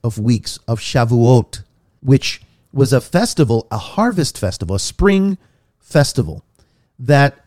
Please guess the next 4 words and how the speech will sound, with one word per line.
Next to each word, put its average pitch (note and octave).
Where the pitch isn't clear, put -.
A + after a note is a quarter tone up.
followed C3+
the C3
Feast -
of D3